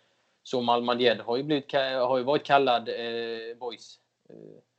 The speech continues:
spel-, eller bolltryggaste spelare av Billy Magnusson och det finns väl ingen anledning att, att säga emot det. Han är ju enormt bolltrygg. Och Måns Ekvall har, eh, mer liksom mittfältsterriers egenskaper och skavar hälsenor,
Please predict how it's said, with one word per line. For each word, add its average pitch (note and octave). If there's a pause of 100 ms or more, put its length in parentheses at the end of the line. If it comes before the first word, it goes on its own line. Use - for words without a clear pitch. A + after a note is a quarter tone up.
(120)
spel-, A#2+
eller A#2+
bolltryggaste C3
spelare -
av B2+
Billy A#2+
Magnusson A#2+
och A#2
det A#2 (600)
finns A#2
väl A#2
ingen C3
anledning A2+
att, -
att B2
säga A#2
emot B2
det. -
Han A2+
är A#2+
ju B2
enormt A#2+
bolltrygg. B2+ (320)
Och C#3
Måns D#3+
Ekvall B2 (380)
har, A#2+
eh, A2+
mer A#2+
liksom A#2
mittfältsterriers A2
egenskaper G#2+
och A2+
skavar A#2
hälsenor, A2